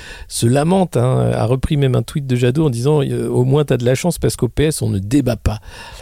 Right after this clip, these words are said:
Euh, donc, on peut, on peut saluer les, le E L V qui a su organiser le débat interne, qui a su faire une primaire ouverte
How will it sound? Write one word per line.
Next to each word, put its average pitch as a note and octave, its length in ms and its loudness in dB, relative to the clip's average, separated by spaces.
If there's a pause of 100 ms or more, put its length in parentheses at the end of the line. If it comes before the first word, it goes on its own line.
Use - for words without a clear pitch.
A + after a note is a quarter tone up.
(160)
Euh, A#2 440 0
donc, F3+ 300 2
on D3+ 100 2
peut, F#3 240 4
on D#3+ 100 4
peut F#3 140 2
saluer F3 420 4
les, A2+ 440 4
le A#2+ 500 2
E - 20 6
L C3+ 100 2
V A3+ 200 2
qui C#3 240 -2
a C3 80 2
su - 200 0
organiser D3+ 460 2
le C#3+ 60 0
débat A#2 260 2
interne, A3 380 0
qui - 120 -2
a D#3+ 60 4
su F3 200 -2
faire E3 180 0
une D3+ 100 -2
primaire D3 300 2
ouverte D3+ 340 0